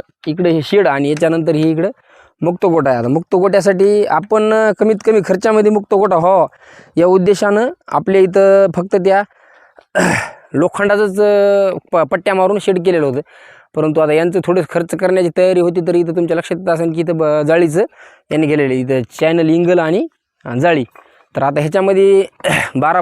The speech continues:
फुटाचा कालवडींचा वार्ड, त्याच्यानंतर, अ, बारा फुटाचा दुसरा गाभण गाईचा वार्ड आणि पंचवीस फुटाचा दुधाळ गाईंचा वार्ड, असं तीन स्टेपमध्ये, तीन वार्डामध्ये हे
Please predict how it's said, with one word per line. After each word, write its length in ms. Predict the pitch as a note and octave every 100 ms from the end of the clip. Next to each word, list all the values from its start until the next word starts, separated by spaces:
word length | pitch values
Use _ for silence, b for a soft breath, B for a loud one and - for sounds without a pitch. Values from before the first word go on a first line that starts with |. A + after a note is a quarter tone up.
| E3
फुटाचा 340 | E3+ F3 F3
कालवडींचा 600 | E3+ F#3 F#3+ F#3+ F3+ F3+
वार्ड, 280 | F3+ F#3 F#3 G3+ b b b b -
त्याच्यानंतर, 520 | D3+ E3+ F3 E3 F3
अ, 340 | E3+ E3+ E3
बारा 300 | D#3 D#3+ F3 E3
फुटाचा 240 | E3+ E3+
दुसरा 260 | E3+ F3+ D#3+
गाभण 320 | D#3+ F#3 F#3+
गाईचा 220 | F3+ E3+
वार्ड 240 | E3+ D#3+ D#3+
आणि 180 | D3+
पंचवीस 340 | D3+ F3 E3+ F3
फुटाचा 380 | - D#3+ D3+ A3+ b b b b
दुधाळ 280 | D3 F#3 F#3
गाईंचा 320 | D#3+ D#3 C#3
वार्ड, 180 | C3+ B2+
असं 200 | C3+ E3+ D#3 _ _ -
तीन 360 | A#3+ B3+ B3 A#3
स्टेपमध्ये, 540 | - A3+ G#3+ A3 A#3 F#4+ _ _ _ _ _
तीन 120 | G#3 A3
वार्डामध्ये 560 | G#3+ G#3 G#3 G3+ G3
हे 260 | F#3+ G3